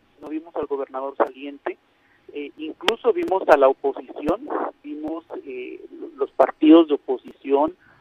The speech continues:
uno de los ex candidatos a gobernador en, en la reciente elección también, pues mostró por ahí su, su civilidad y madurez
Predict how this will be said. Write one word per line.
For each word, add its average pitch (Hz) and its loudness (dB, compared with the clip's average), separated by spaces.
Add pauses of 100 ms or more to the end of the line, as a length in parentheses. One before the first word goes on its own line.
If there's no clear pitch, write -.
(120)
uno 156 0
de 151 8
los 135 -4
ex 135 -4
candidatos 131 4
a 143 6
gobernador 127 -2 (120)
en, 127 -12 (280)
en 123 -10
la 120 -2
reciente 135 0
elección 135 -4
también, 135 -6 (340)
pues - 0
mostró 160 4
por 165 -6
ahí 139 -4 (100)
su, 139 -8 (220)
su 127 -14
civilidad 135 -2
y 160 0
madurez 135 -4